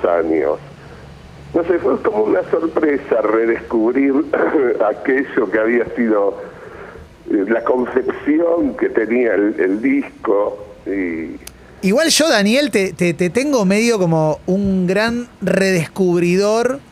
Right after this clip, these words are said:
Speaker 2: de cosas, o por lo menos de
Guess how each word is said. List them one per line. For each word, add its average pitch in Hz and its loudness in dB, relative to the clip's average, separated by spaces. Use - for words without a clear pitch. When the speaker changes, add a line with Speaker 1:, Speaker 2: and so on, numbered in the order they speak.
Speaker 2:
de 160 0
cosas, 180 2
o 175 2
por 175 0
lo 190 2
menos 247 2
de 165 2